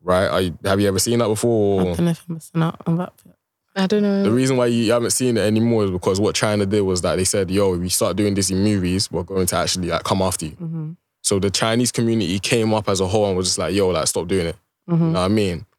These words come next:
Speaker 1: How can they do that? It's 'cause they have the economic and the economic, um, power behind
Speaker 2: Mm-hmm.
Speaker 1: them to do so. Black people, we don't have that. You feel what I'm saying? So that's why I always say, like, it almost seems as if we're just sitting on our laurels, kind of being like,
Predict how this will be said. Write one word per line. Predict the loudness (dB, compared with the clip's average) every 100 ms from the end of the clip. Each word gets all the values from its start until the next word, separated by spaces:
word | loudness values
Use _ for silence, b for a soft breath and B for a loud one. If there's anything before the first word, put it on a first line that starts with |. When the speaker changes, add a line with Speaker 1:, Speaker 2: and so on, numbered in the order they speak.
| _ _ _ _
Speaker 1:
How | 0 0
can | 0
they | 0
do | 0 0
that? | 0
It's | -2
'cause | -4 -2
they |
have | 0 -2
the | -2
economic | -2 0 0 0 -4 -4
and | -2 -2 -4 -8 -6
the | -2
economic, | 0 2 0 0 0
um, | 0 0 -2 -6 -14 _
power | 0 0 2
behind | 0 2 0
Speaker 2:
Mm-hmm. | -2
Speaker 1:
them | -4
to | -6 0
do | 0
so. | 0 -4 -8 _ _ _ -4
Black | -2
people, | -2 -2 -2
we | -6
don't | -10 -2
have | -2 0
that. | -4 -8 _ _ _ _ _ _
You | -10
feel | -2 0
what |
I'm |
saying? | 2 0 0 0
So | 0
that's | 2 2
why | 0
I |
always | 2 0 0
say, | 0 0
like, | 0 -2 -6 _ _ _ _ _ _ _
it | -20 -6
almost | -2 0 0 0
seems | 0 0
as | 0
if |
we're | 0
just | 0 0
sitting | -2 -2
on | -2
our | 0 2
laurels, | 0 0 0 -2
kind | -2 -2
of | 0
being | 0 0
like, | 0 -2